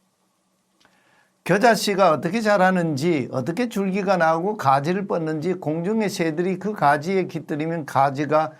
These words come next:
어떻게 흔들리는지 다 알고 있던 무리들에게 이것은 큰 충격이었습니다. 하나님 나라가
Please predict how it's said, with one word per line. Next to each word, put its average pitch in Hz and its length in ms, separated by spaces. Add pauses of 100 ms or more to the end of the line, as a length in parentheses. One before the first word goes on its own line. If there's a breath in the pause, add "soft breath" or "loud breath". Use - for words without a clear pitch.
(200 loud breath)
어떻게 165 340
흔들리는지 160 1200 (300 loud breath)
다 139 360
알고 143 340
있던 127 320
무리들에게 127 800 (840)
이것은 120 480
큰 180 300 (240)
충격이었습니다. 180 1040
하나님 160 480
나라가 113 640